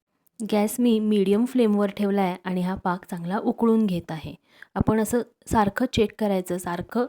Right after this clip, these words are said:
पाक ढवळत राहायचा. आता आपण पुन्हा बघूया, पाक आहे तो खाली पडतोय आणि त्याला एक तार येतेय आणि ती तार परत वरती जातेय, म्हणजे हा आपला पाक तयार झालेला आहे.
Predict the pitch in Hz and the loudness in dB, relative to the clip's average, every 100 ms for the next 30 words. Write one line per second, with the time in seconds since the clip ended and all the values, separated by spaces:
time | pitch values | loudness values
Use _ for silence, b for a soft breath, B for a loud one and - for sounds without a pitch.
0 | - 196 208 214 202 190 185 175 160 - | 0 0 0 0 0 0 0 -4 -10 -10
1 | - - _ _ b b b b b _ | -14 -16 _ _ b b b b b _
2 | 196 214 214 226 226 220 208 220 226 185 | -4 0 0 0 0 0 2 4 2 2
3 | 180 175 - b b b b _ _ _ | 0 -2 -6 b b b b _ _ _
4 | _ 233 226 - - 208 220 196 - _ | _ 2 2 0 -2 0 2 0 -6 _
5 | _ 226 226 - _ _ _ _ - 208 | _ -2 -2 -6 _ _ _ _ -4 0
6 | 240 240 233 - 202 - 202 202 208 - | 2 4 4 4 0 2 0 2 0 0
7 | - 226 226 - 226 208 233 - 196 - | 2 2 2 2 4 6 4 4 2 2
8 | 190 196 214 202 202 240 262 277 285 202 | 0 0 -2 0 0 4 6 6 6 4
9 | 180 - 180 175 165 - - _ 185 185 | 2 0 -4 -2 -6 -8 -10 _ -4 -2
10 | 202 185 196 - 202 185 175 - 185 - | -2 0 -2 0 2 2 0 0 -2 -4
11 | _ 240 233 240 214 160 160 190 226 - | _ 2 2 2 0 -2 -2 -2 4 4